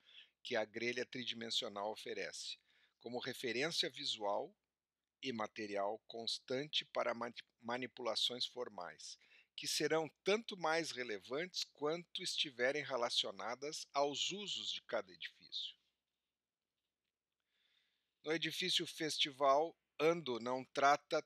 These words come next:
todos os módulos como espaços interiores. Vários módulos atuam como espaços exteriores e outros são combinados no interior como vazios verticais.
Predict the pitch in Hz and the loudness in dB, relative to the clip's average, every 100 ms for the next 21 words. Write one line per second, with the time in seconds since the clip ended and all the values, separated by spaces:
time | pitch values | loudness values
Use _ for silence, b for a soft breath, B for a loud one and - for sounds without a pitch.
0 | _ - 175 139 147 135 135 123 131 135 | _ -2 -2 0 -4 -2 -2 2 2 0
1 | 143 - 139 131 120 - - 117 - - | -2 -2 -2 -6 -2 0 4 4 4 0
2 | - 127 143 131 123 127 - - - - | -2 -2 -6 -6 -6 -8 -8 -12 -14 -14
3 | _ _ _ _ _ _ - 135 160 151 | _ _ _ _ _ _ 4 6 6 4
4 | 120 120 120 123 110 107 107 - - 123 | -2 0 0 -2 -2 -2 -2 -4 -10 -10
5 | 123 - 113 113 98 - - - 107 - | -10 -10 -10 -12 -16 -8 -8 -2 0 2
6 | - 95 101 - 98 90 95 120 143 - | 0 0 -4 -6 -10 -10 -10 -12 -8 -6
7 | 117 113 143 185 - - - 147 - 131 | -4 -2 -2 -4 -2 0 0 -2 -8 -10
8 | 123 110 110 120 127 123 123 127 - 113 | -8 -4 -4 -4 -6 -14 -14 -12 -8 -6
9 | 101 107 - 117 113 110 104 - 113 110 | -6 -8 -10 -16 -2 0 0 -4 -6 -6
10 | 104 101 - - 80 - - - | -6 -4 -4 -2 -4 -8 -10 -12